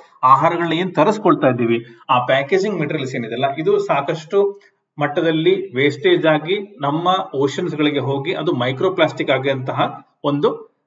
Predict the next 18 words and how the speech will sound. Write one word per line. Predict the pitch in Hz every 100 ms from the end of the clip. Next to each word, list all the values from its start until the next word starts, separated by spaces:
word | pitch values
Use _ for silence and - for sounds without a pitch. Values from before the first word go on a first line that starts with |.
| -
ಆ, | 143 139
chances | 151 170 160 -
ತುಂಬಾ | 208 208
ಜಾಸ್ತಿ | 175 127 104 -
ಇದೆ | 98 - -
ಅಲ್ವಾ? | 143 127
ಅದನ್ನ | 170 - - 196 240
ಕಡಿಮೆ | 165 147
ಮಾಡ್ಕೊಳ್ತಾ | 127 - 101 -
ಹೋಗ್ಬೋದು. | 107 101 95 - -
Plastic | - 165 - 208 -
ತ್ಯಾಜ್ಯವನ್ನ | 151 151 147 156 151
ಕಡಿಮೆ | 139 120
ಮಾಡ್ಕೊಳ್ಳುವಂಥದ್ದು, | 110 - 104 143 - 98 -
ಈ | 165 214 214
ತ್ಯಾಜ್ಯವನ್ನ | 185 147 143 143
ಕಡಿಮೆ | 139 131 113
ಮಾಡ್ಕೊಳ್ಳುವಂಥದ್ದು | 104 101 95 92 113 92